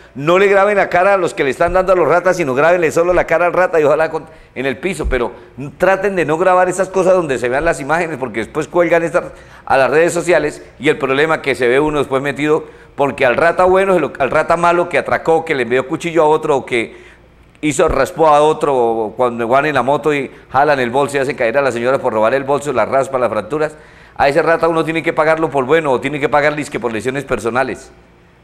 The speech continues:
No, dejen, dejen la comunidad que haga justicia por su propia mano, porque imagínense que los jueces de control de garantías a los ratas del norte que le quemaron la moto al policía y que agredieron con esos piedrones a los policías, los dejaron libres,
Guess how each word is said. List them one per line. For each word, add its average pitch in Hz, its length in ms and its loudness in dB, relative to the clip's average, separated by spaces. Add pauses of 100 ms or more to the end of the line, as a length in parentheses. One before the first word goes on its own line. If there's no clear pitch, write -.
(220)
No, 147 720 0 (460)
dejen, 175 440 -4
dejen 151 200 -2
la 180 100 -4
comunidad 123 360 -2
que 151 100 0
haga 147 280 0 (260)
justicia 127 380 -2
por 135 140 -2
su 113 100 -12
propia 127 300 -2
mano, 156 180 0
porque 131 200 -10
imagínense 151 460 -2
que - 380 -4 (380)
los 139 180 2
jueces 190 260 2
de 180 80 0
control 151 300 0
de 180 80 2
garantías 160 480 2
a - 80 0
los 127 120 -2
ratas 160 280 2
del 151 120 0
norte 123 220 -4
que 110 140 -2
le 104 140 -4
quemaron 190 360 0
la 175 80 2
moto 156 200 -2
al 139 80 -6
policía 120 440 -2 (240)
y 156 160 2
que 156 140 0
agredieron 143 460 2
con 139 160 0
esos 131 160 2
piedrones 143 400 2
a 147 40 -2
los 131 120 -6
policías, 143 520 -4 (540)
los 123 140 -2
dejaron 143 300 2
libres, 175 480 -2